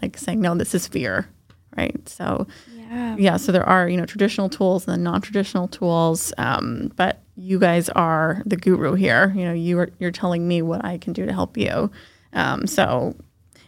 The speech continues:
Speaker 1: and in that sense, making you guys your own psychics, making you guys your own, you know, instruments to learn, um, and helping you kind of break through any mind blocks.
Speaker 2: Yeah.
Speaker 1: With, you know, the reprogramming of the subconscious, that's another tool,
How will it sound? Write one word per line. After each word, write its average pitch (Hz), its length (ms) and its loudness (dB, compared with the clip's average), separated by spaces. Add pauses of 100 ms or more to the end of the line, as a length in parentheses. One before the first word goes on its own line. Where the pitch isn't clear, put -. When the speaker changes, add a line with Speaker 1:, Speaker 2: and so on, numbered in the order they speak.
(120)
Speaker 1:
and 180 120 4
in 185 300 4
that 175 220 2
sense, 165 260 -2
making 175 320 0
you 170 320 0
guys 180 340 0
your - 140 -4
own 247 140 6
psychics, 226 540 2
making 185 200 2
you 170 60 2
guys 175 160 0
your 175 160 0
own, 196 580 6
you 196 100 6
know, 180 140 6
instruments 202 680 4
to 180 80 0
learn, 180 580 4 (440)
um, 185 600 2 (140)
and 175 280 2
helping 175 380 0
you 170 300 2
kind 175 180 0
of 170 80 2
break 175 220 4
through 180 420 4
any - 220 2
mind 117 260 2
blocks. - 520 -2 (200)
Speaker 2:
Yeah. 214 440 -2 (200)
Speaker 1:
With, 185 460 2
you 190 80 -2
know, 175 140 -2
the 180 100 -6
reprogramming 175 640 2
of - 80 -6
the - 40 -12
subconscious, 254 580 0
that's - 200 -6
another 185 260 0
tool, 180 480 2